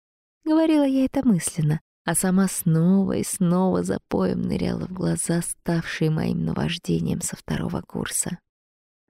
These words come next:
«Вот, думал в кино тебя позвать и заодно конспект по латыни попросить. Я пропустил три последние лекции, а ты же всегда записываешь. И почерк красивый, читать приятно».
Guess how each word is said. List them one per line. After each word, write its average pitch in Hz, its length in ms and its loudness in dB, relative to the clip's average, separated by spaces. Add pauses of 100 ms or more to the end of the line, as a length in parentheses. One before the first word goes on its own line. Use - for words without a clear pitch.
«Вот, 147 400 2
думал 143 360 0
в - 120 -8
кино 156 340 0
тебя 151 280 0
позвать 143 600 2
и 143 60 2
заодно 143 400 2
конспект - 720 -2
по 175 80 0
латыни 165 500 2
попросить. 170 800 0 (240)
Я 311 140 2
пропустил 359 600 2
три 160 160 0
последние 170 600 2
лекции, 151 640 2 (120)
а 135 140 -2
ты 143 160 0
же 135 120 0
всегда 139 480 2
записываешь. 165 840 0 (220)
И 165 120 2
почерк 175 600 2
красивый, 185 680 2
читать 139 680 0
приятно». 175 800 0